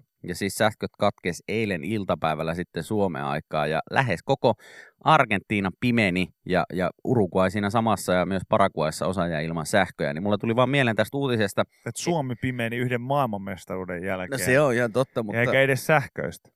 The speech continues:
Speaker 1: <clears throat> Mutta se, että Tommi Manninen, eli meidän Yle X Feed-kanavan YouTube-starba ja meidänkin hyvä ystävämme, niin hän kertoo tämmöistä elokuvasta,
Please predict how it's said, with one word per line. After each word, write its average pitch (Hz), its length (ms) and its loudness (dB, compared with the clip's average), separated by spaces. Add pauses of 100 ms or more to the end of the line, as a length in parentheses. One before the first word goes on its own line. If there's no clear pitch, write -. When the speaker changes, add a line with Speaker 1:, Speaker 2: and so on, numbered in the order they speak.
(100)
Speaker 1:
<clears throat> - 120 -2
Mutta 151 300 0
se, 151 220 2
että 131 300 2 (1000)
Tommi 147 260 4
Manninen, 107 500 4
eli 85 180 -2
meidän 90 420 -2 (280)
Yle 98 340 4
X - 60 -10 (260)
Feed-kanavan 90 760 -2 (140)
YouTube-starba 90 1040 0
ja 80 240 0
meidänkin 95 300 -2
hyvä 104 200 2
ystävämme, 82 480 0
niin 82 120 -6
hän 147 120 -2
kertoo 131 240 0
tämmöistä 131 320 -4
elokuvasta, 90 640 2